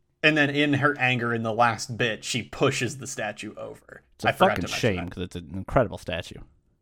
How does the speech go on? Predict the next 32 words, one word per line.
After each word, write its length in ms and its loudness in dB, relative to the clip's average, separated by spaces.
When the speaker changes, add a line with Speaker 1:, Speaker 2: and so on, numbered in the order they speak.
Speaker 1:
Yeah, 300 -2
yeah. 200 -16
Um, 500 4
so 280 4
she's 240 -2
like, 240 2
"Oh, 260 8
like, 360 0
the, 200 -2
the, 340 0
I 100 2
must 260 4
have 240 -4
knocked, 560 -2
like, 260 4
I'm 140 4
sorry 360 6
for 380 -2
knocking 440 -2
over 260 0
the, 240 -4
the 100 -10
statue 460 2
at 120 0
you." 120 -4
Like, 240 0
she's 280 -2
very, 580 4
very, 320 4
like, 220 0
spaced 640 -6
out 340 0